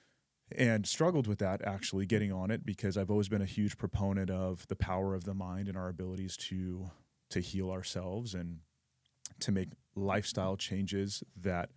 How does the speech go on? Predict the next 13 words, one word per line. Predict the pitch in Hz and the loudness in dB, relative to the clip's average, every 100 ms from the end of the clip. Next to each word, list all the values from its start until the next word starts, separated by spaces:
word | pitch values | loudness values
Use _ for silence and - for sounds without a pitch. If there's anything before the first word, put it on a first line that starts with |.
| - | -10
have | - 104 | -4 -2
a | 95 | -2
drastic | 101 95 95 101 - - | -2 0 0 0 0 -2
effect | 95 - 90 - - - | -2 -2 -4 -4 -14 -4
on | 92 85 | -2 -2
our | 87 87 87 104 _ - - _ _ _ _ _ - | -2 -2 -4 -10 _ -12 -12 _ _ _ _ _ -6
mind, | 90 85 90 95 - | -4 -2 -2 -4 -4
body, | 82 82 95 113 | -6 -4 -6 -6
soul. | - 165 - _ _ _ _ _ _ _ _ | -2 -2 -2 _ _ _ _ _ _ _ _
So | - 95 87 - - 135 - - _ _ _ - | 2 2 2 -4 2 2 2 -14 _ _ _ 0
that | 110 123 | 4 4
was, | 127 117 104 - - | 4 2 2 -2 -2
um, | 110 101 95 90 | 0 2 2 -2